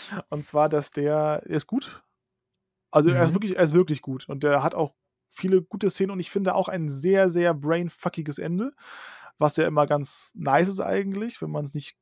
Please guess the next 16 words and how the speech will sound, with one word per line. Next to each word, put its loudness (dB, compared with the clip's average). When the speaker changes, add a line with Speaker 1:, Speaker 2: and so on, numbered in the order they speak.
Speaker 1:
so 2
krass -4
vorhersehen 0
kann. -6
Ähm, 6
die -2
Gestalt, 4
die 2
dort 4
dargestellt 4
wird -2
am 2
Ende, 0
also -2
die -6
quasi -6